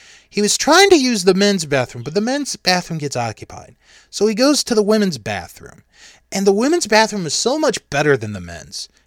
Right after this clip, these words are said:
I can't tell you because I've never been in the women's bathroom. So he does this song, you know, he comes up with a song, and then he puts it onto a computer, then he uses auto-tone and other stuff,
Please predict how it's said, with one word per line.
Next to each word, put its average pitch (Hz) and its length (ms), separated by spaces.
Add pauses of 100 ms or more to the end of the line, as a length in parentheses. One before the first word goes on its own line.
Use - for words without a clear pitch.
(300)
I 180 220
can't 185 380
tell 151 200
you 143 160
because 120 480
I've 113 180
never 104 180
been 101 180
in 92 80
the 92 60
women's 87 280
bathroom. - 380 (1080)
So 196 540 (1160)
he 226 240
does 285 340
this 330 160
song, 135 460
you 180 100
know, 180 80
he 175 80
comes 269 240
up 330 120
with 302 80
a 269 60
song, 139 640 (440)
and 185 120
then 180 100
he 175 100
puts - 260
it 262 80
onto 202 220
a 170 60
computer, 147 360
then 185 160
he 294 80
uses 180 340
auto-tone 131 580
and 123 180
other 151 300
stuff, - 460